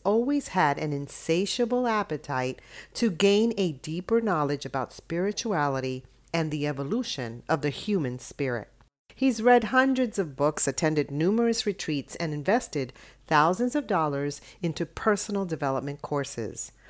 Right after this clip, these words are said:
all with the single intention of accelerating the development of his soul. Now, we don't talk about this much in leadership,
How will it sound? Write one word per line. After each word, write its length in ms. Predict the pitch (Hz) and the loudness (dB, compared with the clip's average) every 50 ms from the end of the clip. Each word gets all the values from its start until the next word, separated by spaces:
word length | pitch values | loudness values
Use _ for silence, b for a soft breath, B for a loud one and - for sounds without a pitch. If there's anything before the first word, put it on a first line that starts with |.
| B B B B - | B B B B 4
all 400 | 175 196 226 277 302 294 254 - | 6 6 6 6 2 0 -2 -2
with 220 | 170 180 180 - - | 0 -2 0 0 -2
the 80 | 160 | -4
single 520 | - - - - 214 220 233 226 240 233 226 | -4 -2 0 2 2 4 4 4 4 2 2
intention 600 | 233 240 233 - 180 160 151 147 - 165 147 143 | 2 -2 -2 -2 -2 -2 -2 -2 -4 -4 -4 -4
of 100 | 135 139 | -4 -4
accelerating 920 | 139 - - - - 208 208 202 190 170 143 135 131 123 127 123 123 120 B B B B B - | -4 0 2 2 4 4 4 4 4 2 2 0 -2 -2 -4 -6 -8 -10 B B B B B -10
the 100 | 175 151 | -8 -4
development 760 | 135 156 160 135 151 180 190 190 156 123 131 135 123 123 - | -2 -2 0 2 4 4 4 4 2 0 -2 -4 -4 -4 -6
of 140 | 117 110 - | -8 -10 -8
his 260 | - - 190 190 175 | -2 2 2 2 2
soul. 480 | - - - 135 123 110 101 107 - - _ _ b b b b b b b b b b b b | 2 0 -2 -2 -4 -6 -6 -10 -14 -20 _ _ b b b b b b b b b b b b
Now, 160 | 190 196 202 | 4 4 6
we 120 | 190 202 | 6 8
don't 240 | 202 233 320 370 - | 6 6 6 4 0
talk 380 | - - - 247 240 247 240 - | -4 4 6 8 8 8 6 2
about 360 | 185 151 160 147 143 - - | 4 6 6 6 6 6 2
this 300 | 156 156 147 - - - | 0 0 0 0 -2 -2
much 280 | 156 151 143 135 - - | -2 -2 -2 -2 -2 -2
in 240 | 156 135 143 143 | -2 -2 -2 -4
leadership, 640 | 139 156 175 170 151 143 131 - - 117 107 - - | -2 -2 -2 0 -2 -2 -4 -4 -6 -6 -8 -8 -12